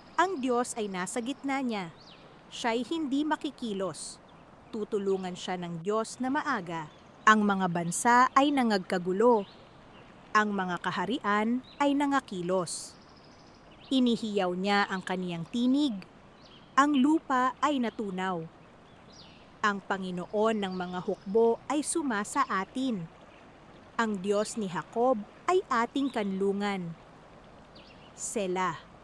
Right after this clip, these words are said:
Kayo'y parito. Inyong masdan ang mga gawa ng Panginoon,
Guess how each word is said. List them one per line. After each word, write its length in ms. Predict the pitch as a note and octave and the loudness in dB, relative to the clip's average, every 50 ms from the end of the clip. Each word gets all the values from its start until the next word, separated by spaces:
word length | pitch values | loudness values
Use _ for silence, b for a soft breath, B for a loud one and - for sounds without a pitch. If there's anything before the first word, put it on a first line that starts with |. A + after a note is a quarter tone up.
| - - - - - - - - - - - - - - - - - - - - - - - - - - - | -20 -20 -20 -20 -20 -20 -20 -20 -20 -20 -20 -20 -20 -20 -20 -20 -20 -20 -20 -20 -20 -20 -20 -20 -20 -6 -2
Kayo'y 420 | E4+ D#4+ C#4+ D4 D#4+ E4+ E4+ E4 | 0 0 2 2 4 4 2 2
parito. 640 | - F4+ C4+ A#3+ A#3 A3+ A#3 - - F#3+ E3 D#3 D3+ - - - - - - - - - - - - - - - - | 2 0 -2 -2 -2 -4 -6 -6 -6 -8 -8 -8 -10 -14 -18 -20 -20 -20 -20 -20 -20 -20 -20 -20 -20 -20 -8 -2 0
Inyong 400 | D#4 D4+ D4+ C#4+ C4+ C4+ C#4 D4 | 2 2 2 0 0 0 0 0
masdan 720 | C#4+ C#4 C4 - - G#3 F#3+ A3 G#3+ A3 A3+ A3 A3 - | 0 -2 -2 -4 -6 -4 -2 0 0 0 0 -2 -4 -4
ang 220 | - C4+ D#4+ E4 E4 | -4 -4 -4 -2 -2
mga 260 | E4 D#4 D4+ C#4 A#3 | -2 -2 -2 -4 -2
gawa 400 | G#3 B3 A#3 G#3 G#3+ A3 B3 C4+ | 0 0 0 2 0 0 0 0
ng 140 | D4 D4 C#4 | -2 -4 -4
Panginoon, 680 | - D#4 D4 D4+ D4+ C#4 D4+ C#4+ - A3 G3 G3 F#3 | -4 -4 -4 -2 -4 -4 -4 -4 -4 -4 -4 -4 -4